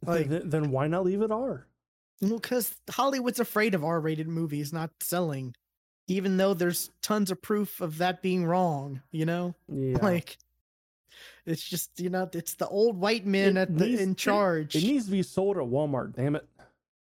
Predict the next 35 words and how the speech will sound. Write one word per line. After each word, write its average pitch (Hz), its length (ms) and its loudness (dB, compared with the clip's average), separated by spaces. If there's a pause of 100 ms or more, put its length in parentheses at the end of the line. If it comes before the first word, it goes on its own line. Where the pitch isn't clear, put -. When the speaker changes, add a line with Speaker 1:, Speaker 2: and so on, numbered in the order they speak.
(120)
Speaker 2:
But 185 100 0
I 180 80 -4
hope 294 360 -2
they're, 180 160 0
I 165 100 -2
hope 262 240 0
they'll 208 120 0
come 180 260 0
out 180 180 2
with, 156 140 -2
like, 143 220 -6
an 160 120 -4
edition, 143 560 -4
like, 135 320 -10
you 151 80 -6
know, 131 260 -6
a 127 80 -10 (260)
uncut 165 380 -4
edition 139 560 -8
or 127 500 -10
unrated 147 840 -4
or 131 400 -10 (420)
director's 156 480 -4
cut, - 180 -10
you 160 100 -4
know, 143 120 -4
something 139 720 -2
to 156 140 -8
where, 151 300 -4 (180)
because 147 420 -10 (420)
it, 165 140 -8
it'd 175 180 -4
be 170 140 -2
interesting 131 480 -6
'cause, 131 320 -10